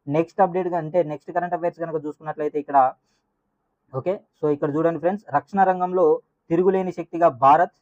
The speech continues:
So ఇక్కడ ఆత్మనిర్భర్ భారత్లో నౌక నిర్మాణంలో నెంబర్ వన్ గా నిలిచామన్నమాట. So ఇక్కడ ఒకసారి ఇది చూసే ప్రయత్నం చేద్దాం. So ఏంటంటే ఇక్కడ చూసుకున్నట్లయితే కేంద్ర రక్షణ మంత్రి రాజ్నాథ్ సింగ్ విశాఖలో ఇక్కడ ఐఎన్ఎస్ హిమగిరి,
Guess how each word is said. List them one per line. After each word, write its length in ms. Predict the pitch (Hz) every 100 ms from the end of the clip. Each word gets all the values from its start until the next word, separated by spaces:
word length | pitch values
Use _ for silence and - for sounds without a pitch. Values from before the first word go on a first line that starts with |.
| _ _ _ _ -
So 120 | 165
ఇక్కడ 400 | 156 170 151 147 _ -
ఆత్మనిర్భర్ 760 | 147 - 185 175 165 147 165
భారత్లో 580 | 113 135 151 160 165 160
నౌక 280 | 143 156 160
నిర్మాణంలో 560 | 156 143 147 147 147
నెంబర్ 380 | 147 123 143 156
వన్ 180 | 143 143
గా 120 | 143
నిలిచామన్నమాట. 720 | 131 127 - 135 127 127 127 - - _ _ _
So 40 | 165
ఇక్కడ 220 | 165 170
ఒకసారి 480 | 156 147 - 156 151
ఇది 180 | 143 139
చూసే 180 | 143 151
ప్రయత్నం 360 | 143 135 143 135
చేద్దాం. 260 | 135 147 214 _ _ _ -
So 80 | 170
ఏంటంటే 360 | 165 190 185
ఇక్కడ 200 | 180 175
చూసుకున్నట్లయితే 540 | 170 170 180 175 170 180
కేంద్ర 380 | - 175 190
రక్షణ 340 | 180 170 - 180
మంత్రి 300 | 170 160 165
రాజ్నాథ్ 440 | 139 151 170 175
సింగ్ 220 | - 196 226 _ _
విశాఖలో 640 | 143 180 180 180 180 156 120 _ _
ఇక్కడ 400 | 131 170 156 151 - _ -
ఐఎన్ఎస్ 520 | 123 156 190 190 185
హిమగిరి, 640 | 156 - 135 156 170 185